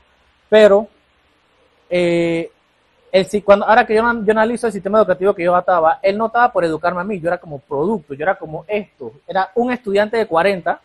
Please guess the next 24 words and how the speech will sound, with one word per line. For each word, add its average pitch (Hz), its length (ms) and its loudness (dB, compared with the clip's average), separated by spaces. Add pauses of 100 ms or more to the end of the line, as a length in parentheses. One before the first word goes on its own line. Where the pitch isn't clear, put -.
(380)
que 165 100 -6
si 160 100 -10
se 160 140 -4
queda 202 260 6
uno 214 160 2
a - 40 -4
nadie 202 200 2
le 190 60 -4
importa, 185 440 -2 (1000)
pero 185 280 0
¿qué 254 80 -2
es 269 60 0
lo 294 60 0
importante 247 380 -2
que 233 80 -4
la 185 60 2
escuela 233 220 0
garantizaba 180 560 0
cuando 190 140 -2
te 233 80 -2
graduabas? 175 600 2
Era 190 220 2
que 151 280 -6 (360)
eras 190 400 2